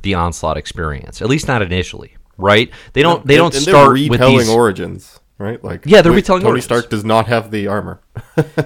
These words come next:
Speaker 1: Yeah,
Speaker 2: Like
Speaker 1: yeah, yeah, right. No, so it's, like, straight up, like, "Hey, let's redo these for the modern age, and let's see what comes of it." Um,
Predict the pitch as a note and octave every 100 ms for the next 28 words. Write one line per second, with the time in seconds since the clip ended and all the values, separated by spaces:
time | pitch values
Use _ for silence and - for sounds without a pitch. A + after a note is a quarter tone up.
0 | - C#3 D#3+ D#3+ F#3 C3+ C3+ D#3 B2 -
1 | - E3 A2 - B2 - B2 A2+ - A#2
2 | C3 A#2 G#2 F#2+ - C#3 D#2+ G#2+ - A#2+
3 | A#2+ A2 G2+ G2 - G#2 F2+ E2 E2+ E2
4 | D#2+ D2+ D2+ - - - _ _ G#2+ G2
5 | F#2 - G2+ E2+ F2 - - A2+ F#2 D2
6 | C#2+ - - - - A2+ A#2 A2 G2+